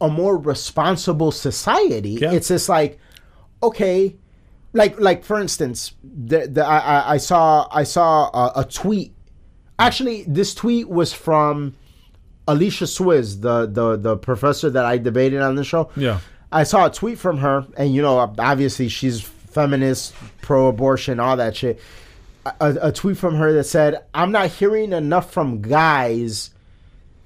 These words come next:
Speaker 1: that abortion saved them from being fathers when they didn't want to be." So, uh, pretty much saying, like,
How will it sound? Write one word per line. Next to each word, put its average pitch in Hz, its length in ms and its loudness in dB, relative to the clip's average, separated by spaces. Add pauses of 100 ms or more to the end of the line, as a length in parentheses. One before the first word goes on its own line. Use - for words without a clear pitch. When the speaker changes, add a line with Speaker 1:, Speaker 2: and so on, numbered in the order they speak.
(120)
Speaker 1:
that 131 840 -4 (1400)
abortion 160 640 0
saved 165 540 0
them 151 400 0 (100)
from 131 480 -2 (320)
being 151 280 0
fathers 147 640 0
when 123 200 -2
they 139 160 0
didn't 127 360 -2
want 139 280 -2 (140)
to 113 200 -6
be." 90 300 -8 (220)
So, 160 320 4
uh, 151 40 2
pretty 208 300 0
much 180 260 0
saying, 175 260 2
like, - 220 0